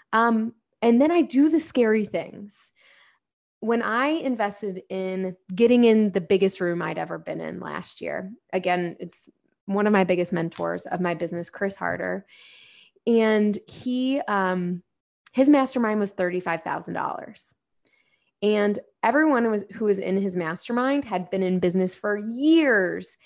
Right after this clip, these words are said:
They were in their mid thirties to forties, and they were crushing it. The minimum to get in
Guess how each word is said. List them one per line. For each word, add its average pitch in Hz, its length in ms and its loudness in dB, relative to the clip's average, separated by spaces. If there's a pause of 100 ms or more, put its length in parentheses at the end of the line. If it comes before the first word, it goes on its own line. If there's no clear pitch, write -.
(220)
They 190 160 -2
were 196 240 0
in 220 300 0
their 233 180 2
mid 233 420 -2
thirties 254 540 -4
to 285 140 -4 (120)
forties, 226 760 -2 (100)
and 196 560 -2 (400)
they 226 140 2
were 214 120 2
crushing 247 460 -2
it. 156 200 -12
The 214 100 -4
minimum 294 560 0
to 277 120 -10
get 202 200 -6
in 190 400 -4